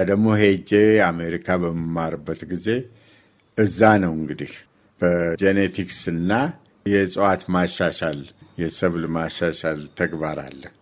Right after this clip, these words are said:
ሁለቱን የሚያጣቀስ አይነት የትምህርት ዘርፍ ላይ ነው። እያደር ግን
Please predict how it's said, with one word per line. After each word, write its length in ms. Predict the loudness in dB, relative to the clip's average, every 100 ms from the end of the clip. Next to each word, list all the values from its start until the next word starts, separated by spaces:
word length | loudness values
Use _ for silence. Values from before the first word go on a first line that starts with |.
| _
ሁለቱን 640 | -2 2 2 2 -4 0 0
የሚያጣቀስ 920 | 0 -2 0 0 0 -4 -6 -6 -12 -6
አይነት 360 | -6 -4 -6 -8
የትምህርት 560 | -6 -8 -8 -10 -12 _ -14
ዘርፍ 300 | -6 -6 -6
ላይ 200 | -10 -10 -12
ነው። 140 | -18 _ _ -6
እያደር 640 | -2 4 6 4 2 0 0
ግን 200 | -2